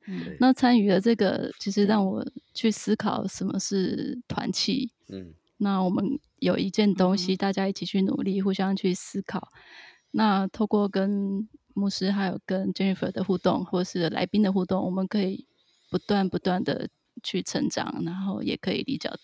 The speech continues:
Speaker 3: 理解到自己。
Speaker 2: 嗯。
Speaker 3: 我觉得其实是还蛮，蛮不错的。
Speaker 1: 嗯。
Speaker 3: 其实我们就是需要跟他人的互动，这是很重要的。
Speaker 2: 对。
Speaker 1: 对，讲到这个，我又想到说，我们因为一，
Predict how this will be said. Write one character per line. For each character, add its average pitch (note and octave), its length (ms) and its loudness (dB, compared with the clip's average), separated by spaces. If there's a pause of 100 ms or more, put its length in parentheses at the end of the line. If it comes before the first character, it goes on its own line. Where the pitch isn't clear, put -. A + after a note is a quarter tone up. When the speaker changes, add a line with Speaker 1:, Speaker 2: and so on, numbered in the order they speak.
Speaker 3:
理 F#3 140 -2
解 - 180 -2
到 - 220 -2
自 - 160 -10
己。 - 260 -16 (320)
Speaker 2:
嗯。 F#2+ 80 -14
Speaker 3:
我 - 600 -20
觉 G#3+ 120 0
得 A3 80 4
其 F#3+ 140 0
实 G3 80 2
是 G#3 100 2
还 G3+ 160 2
蛮， G3 180 -4
蛮 G3 220 2
不 G3 80 -2
错 F3+ 240 4
的。 F2+ 180 0
Speaker 1:
嗯。 - 20 -4
Speaker 3:
其 - 120 0
实 G#3 220 2
我 F#3+ 140 4
们 C3 120 2
就 G#3+ 120 2
是 G#3+ 100 0
需 - 160 -2
要 G3 100 4
跟 F#3+ 160 0
他 G3 220 0
人 - 120 0
的 - 120 0
互 G3 140 0
动， - 200 -2
这 G3 120 0
是 G3 100 -2
很 G3 200 -2
重 - 200 2
要 - 180 0
的。 - 220 -8 (200)
Speaker 2:
对。 - 340 -2
Speaker 1:
对， F3+ 340 -4
讲 F#3 120 -4
到 A3+ 100 0
这 C#4 120 -2
个， G#3+ 140 0
我 G3+ 80 2
又 B3 40 0
想 F3 200 -2
到 A3 180 0
说， A3 180 -2
我 G3+ 140 0
们 F#3 220 -2
因 B3+ 100 2
为 C4+ 140 4
一， - 220 -12